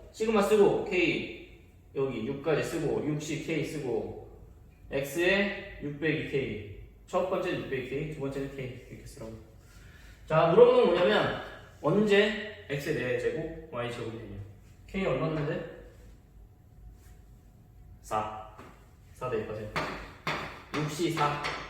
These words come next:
X에 육 빼기 사니까, 아, 죄송. 이. 육시 이. X에 육 빼기 이. 마이너스 이 Y에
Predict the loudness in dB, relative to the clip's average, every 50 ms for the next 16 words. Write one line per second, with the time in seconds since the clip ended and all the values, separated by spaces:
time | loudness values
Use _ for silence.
0 | -8 -8 -8 -8 -10 -8 -8 -8 -6 -2 0 0 0 0 -4 -4 0 2 2 2
1 | 2 0 -4 -2 -2 0 2 2 2 2 2 0 0 0 0 0 0 0 0 -2
2 | -6 -8 -12 -16 -18 -16 -10 -10 -8 -8 -8 -12 -16 -18 -20 -20 -20 -20 -20 -20
3 | -20 -20 -20 -20 -20 -20 -20 -20 -20 -20 -20 -14 -10 -8 -6 -6 -6 -6 -8 -10
4 | -14 -16 -18 -20 -20 -20 -20 -20 -20 -20 -20 -20 -20 -20 -20 -20 -20 -20 -20 -20
5 | -20 -20 -20 -20 -20 -20 -20 -20 -20 -20 -20 -20 -20 -20 -20 -20 -20 -20 -20 -20
6 | -20 -20 -20 -20 -20 -20 -20 -20 -20 -20 -20 -20 -20 -16 -10 -10 -10 -10 -10 -14
7 | -18 -20 -20 -20 -20 -20 -20 -20 -20 -20 -20 -20 -20 -20 -20 -20 -12 -10 -10 -10
8 | -10 -12 -14 -16 -18 -16 -12 -12 -10 -6 -2 -2 0 0 0 0 -2 0 0 0
9 | 2 2 0 0 -2 -4 -6 -10 -14 -10 -8 -6 -6 -6 -6 -8 -8 -8 -8 -6
10 | -2 -2 -2 -2 0 -2 0 2 2 4 4 2 0 -2 -6 -10 -10 -10 -10 -10
11 | -6 -4 -2 -2 -2 0 0 0 0 0 -2 -4 -6 -6 -4 -2 -2 -2 -2 0
12 | 0 0 0 0 -2 -2 -2 0 0 0 2 2 0 0 -2 -2 0 0 2 4
13 | 4 4 4 4 4 4 4 4 4 2 0 -4 -8 -6